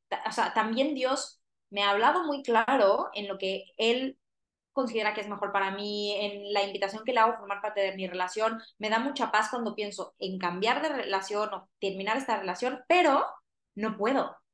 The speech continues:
No puedo, no puedo. Y no es porque quieras seguir ahí, a lo mejor hay una cuestión psicológica que está impidiendo que salgas, porque hablábamos, por ejemplo, de la codependencia. Entonces ahí es donde también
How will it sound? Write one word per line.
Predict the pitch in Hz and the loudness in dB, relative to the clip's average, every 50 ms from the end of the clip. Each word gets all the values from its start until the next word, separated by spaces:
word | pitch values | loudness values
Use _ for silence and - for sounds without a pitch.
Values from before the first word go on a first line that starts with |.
| _ _ _ _ _ _ _ _ - | _ _ _ _ _ _ _ _ -4
No | - 226 262 285 285 - | 0 4 4 4 4 6
puedo, | 339 311 294 294 294 | 6 6 8 8 6
no | 294 277 285 277 | 4 4 2 4
puedo. | 302 311 302 285 277 269 269 302 370 - - - _ _ _ _ _ - | 6 6 6 8 8 8 8 6 4 0 -6 -14 _ _ _ _ _ -10
Y | 262 247 247 240 254 | -6 -4 -4 -2 0
no | 277 | 0
es | 302 294 | 0 0
porque | - 415 392 392 247 - - | 0 0 4 4 2 2 2
quieras | - 247 285 294 302 339 339 - - - | 4 6 6 8 8 6 2 0 -4 -2
seguir | 233 214 220 240 240 | -2 -2 0 2 2
ahí, | 226 226 277 359 440 - | 2 2 2 2 2 2
a | 196 | 2
lo | 196 202 | 2 0
mejor | 220 233 226 294 320 | -2 0 2 4 4
hay | 339 320 302 | 4 4 2
una | 302 294 262 240 | 0 0 -2 -2
cuestión | - 196 196 - - 247 240 226 214 - | -2 -4 -6 -4 -2 0 0 0 0 -4
psicológica | - - 233 226 - 190 185 196 208 240 269 - - 269 233 226 - 220 202 214 294 - - | -6 -8 -6 -4 -2 0 0 2 2 2 0 0 -2 -6 -6 -2 2 4 4 4 4 2 0
que | 214 196 | -2 -2
está | 196 - - 240 | -2 -2 -2 -2
impidiendo | 262 277 311 - 392 339 277 247 262 302 302 | -2 0 4 4 4 4 4 0 -2 -2 -2
que | - 190 | -4 -4
salgas, | - - 226 240 208 185 | -2 -2 -2 -2 -2 -4
porque | - 175 - 175 | -6 -8 -8 -2
hablábamos, | 185 202 220 226 208 196 - | 0 0 0 0 -2 -6 -8
por | 180 - | -12 -16
ejemplo, | - 196 - 226 | -14 -10 -6 -4
de | 214 202 | -2 -2
la | 185 180 - | -2 -2 -2
codependencia. | 185 180 175 - 175 175 196 240 277 262 - 175 | -4 -6 -6 -6 -8 -8 -8 -8 -8 -8 -8 -10
Entonces | 175 175 202 214 226 285 285 254 | -10 -10 -10 -8 -8 -6 -4 -2
ahí | 202 180 190 208 | -2 0 0 -2
es | 220 226 | -2 -4
donde | 294 302 285 254 | -6 -8 -6 -2
también | - 180 185 185 190 196 208 254 311 | -2 -2 -2 0 0 0 0 0 -2